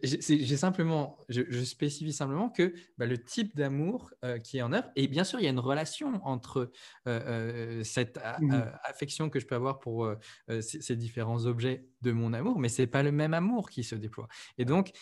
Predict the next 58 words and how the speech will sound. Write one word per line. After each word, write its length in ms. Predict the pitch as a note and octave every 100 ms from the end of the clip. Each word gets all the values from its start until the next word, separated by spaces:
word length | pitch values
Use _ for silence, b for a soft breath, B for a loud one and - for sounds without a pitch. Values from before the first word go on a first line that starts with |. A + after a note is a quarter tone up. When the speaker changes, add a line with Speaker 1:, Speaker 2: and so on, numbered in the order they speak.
| b -
Speaker 1:
le 180 | B2 E3
langage 480 | F#3 F3+ F3 E3+ -
que 100 | B2+
j'emploie, 300 | B2+ C3 A3+
déjà 320 | D#3+ F3 A#3
entre 220 | G3 -
des 120 | D#3
choses 200 | D3 D3
créaturelles, 380 | - C3+ E3 A3
je 80 | D#3+
peux 160 | C#3+ C#3+
dire 180 | D#3
le 100 | D3
même 280 | C#3+ D#3 F#3
mot 180 | F#3+ A#3
pour 200 | - D3+
dire 140 | D3+
des 100 | D3
choses 180 | D3 G3+
qui 100 | E3+
sont 160 | C#3 C#3
quand 160 | D#3
même 100 | E3
assez 200 | D3 -
différentes. 300 | C#3 B2+ C#3 B2 B B -
Mais 120 | C#3
imaginez-vous 600 | G3 G3 F3 D#3+ D#3 C#3+
bien 200 | C#3+ G#3
que 220 | A#3 C3+ -
mon 240 | C3 E3+ E3+
amour, 580 | D#3 D#3 A3 A3 A#2 - _ _ - _ C3
il 220 | C#3 D3+
a 80 | C#3
quand 180 | D#3+
même 180 | E3+ F#3+
pas 220 | F#3 F3
grand-chose 540 | D3 D3 F3 - E3+ C#3+
à 80 | C#3
voir 180 | F#3+
avec 260 | F3+ C#3+ C#3
l'amour 320 | C3 D#3 F#3
que 100 | -
Dieu 240 | B2 C#3 C#3+
a 60 |
pour 200 | C#3+ F#3+
nous. 220 | A#3 G#3 B B B B D3
Speaker 2:
Mhm. 60 |
Speaker 1:
Euh, 800 | C3 B2 A#2+ A#2 A#2 A#2+ A#2 A#2
même 180 | A#2+ B2+
si 160 | C#3+
je 80 | B2+
suis 180 | A2+ B2
quelqu'un 280 | B2+ A#2 B2+
d'extrêmement, 1040 | A#2 E3+ E3+ - - D#3 D#3 E3 D#3 B2+
euh, 120 | A2+
sympathique 680 | A2 D3 C#3+ C3+ C3+ C#3+ C#3+
et 100 | A#2
aimant, 320 | A#2+ D#3 A3